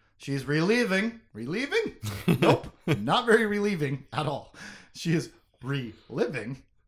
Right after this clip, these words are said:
Speaker 1: killing her father. And she's trying to gather some understanding and clarity of what the hell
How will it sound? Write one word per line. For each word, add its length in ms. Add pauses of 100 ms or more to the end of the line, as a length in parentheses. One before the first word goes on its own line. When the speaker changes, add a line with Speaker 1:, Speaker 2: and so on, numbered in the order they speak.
(380)
Speaker 1:
killing 340
her 120
father. 440 (320)
And 80
she's 140
trying 260
to 40
gather 380
some 160
understanding 520
and 120
clarity 520 (240)
of 200
what 180
the 80
hell 500